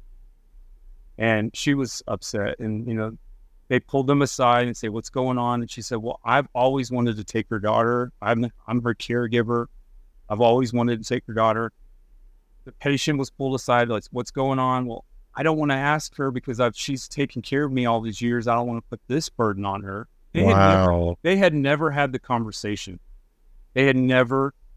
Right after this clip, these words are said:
Speaker 1: had this conversation. So at this retreat, they, they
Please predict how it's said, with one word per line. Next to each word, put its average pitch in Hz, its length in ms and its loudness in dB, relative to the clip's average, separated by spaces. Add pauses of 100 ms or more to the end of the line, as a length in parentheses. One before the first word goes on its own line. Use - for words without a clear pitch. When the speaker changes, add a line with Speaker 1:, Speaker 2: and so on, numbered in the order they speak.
(320)
Speaker 1:
had 123 240 4
this 104 140 -6
conversation. 101 760 -4 (1000)
So 120 460 2
at 131 220 4
this - 240 -4
retreat, 131 520 0 (220)
they, 117 300 0 (100)
they 110 200 0